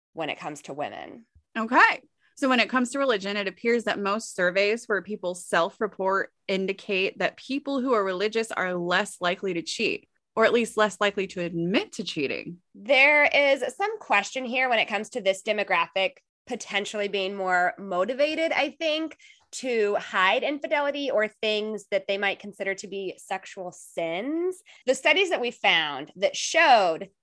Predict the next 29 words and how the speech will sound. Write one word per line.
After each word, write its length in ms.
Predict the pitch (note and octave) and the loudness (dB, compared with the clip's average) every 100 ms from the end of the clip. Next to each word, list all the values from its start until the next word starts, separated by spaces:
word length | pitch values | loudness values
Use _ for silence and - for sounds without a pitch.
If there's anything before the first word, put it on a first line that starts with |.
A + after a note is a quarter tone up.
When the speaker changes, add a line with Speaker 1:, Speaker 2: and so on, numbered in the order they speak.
| _ | _
Speaker 1:
religious 320 | G3 G3 F#3+ | -2 -2 -4
people 280 | - F#3+ E3 | -10 -4 -4
were 120 | E3 | -2
less 180 | E3+ E3 | -2 -2
likely 200 | E3 E3 | -4 -4
to 100 | E3 | -6
cheat 320 | C#3+ - D#3 _ | -8 -10 -10 _
were 240 | F#3+ G3+ - | -4 0 6
also 320 | A#3 A#3+ A3+ | 4 4 -4
conducted 760 | G#3 F#3+ F#3+ E3 - B3 B3 - _ _ | -4 -10 -4 -4 -2 -2 -2 -4 _ _
by 280 | E3 A3 G3 | -2 4 6
religious 400 | G3 F#3 F3 E3+ | 6 2 -2 -6
organizations. 840 | - E3 D3+ C#3+ C#3 - G#2 - | -6 -6 -6 -8 -8 -8 -12 -12
So 520 | - G3 F#3 F3+ F3 - _ _ - | 0 6 6 6 2 -4 _ _ -12
we 160 | A3 A3+ | -8 -6
say 160 | G3 | -6
take 200 | D#3+ F3+ | -6 -8
this 140 | - - | -10 -10
one 140 | A#2+ | -10
with 120 | A#2 | -10
a 20 | - | -10
grain 200 | C#3 - | -10 -10
of 80 | - | -10
salt. 360 | - E2+ - | -4 -4 -2
Like, 280 | - F#3 F3+ | 0 2 2
<laughs> 40 | E4 | -2
Speaker 2:
Mm-hmm. 1300 | - A3 G3 G3 - - _ A#3+ C4 A#3+ B3+ - G3+ | -2 6 6 6 2 0 _ 2 6 8 8 6 2
<laughs> 60 | - | 0
Speaker 1:
yeah. 400 | A3 G#2+ C#2 - | 0 0 -2 -8